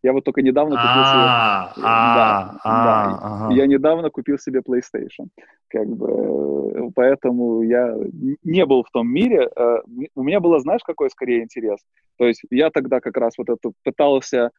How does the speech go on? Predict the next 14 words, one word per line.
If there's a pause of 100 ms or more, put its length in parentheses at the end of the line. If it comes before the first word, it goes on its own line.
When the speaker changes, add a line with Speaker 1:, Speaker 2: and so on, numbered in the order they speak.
(360)
Speaker 1:
прочувствовать
вот
эту
философию
продукта, (240)
что
это
такое,
что
такое
вот
делать
продукт,
и